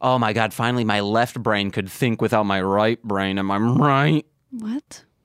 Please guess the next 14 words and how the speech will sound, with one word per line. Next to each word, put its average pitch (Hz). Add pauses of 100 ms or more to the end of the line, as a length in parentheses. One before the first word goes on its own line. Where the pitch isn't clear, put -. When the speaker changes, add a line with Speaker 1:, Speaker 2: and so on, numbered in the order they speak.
(220)
Speaker 1:
Am 170
I 151
correct, 156
guys? 147 (240)
Speaker 2:
No. 160 (580)
Speaker 1:
Do 170
I 147
hear 160
you, 156
fellas? 156 (440)
Speaker 2:
What's -
your 254
next 233
note? 190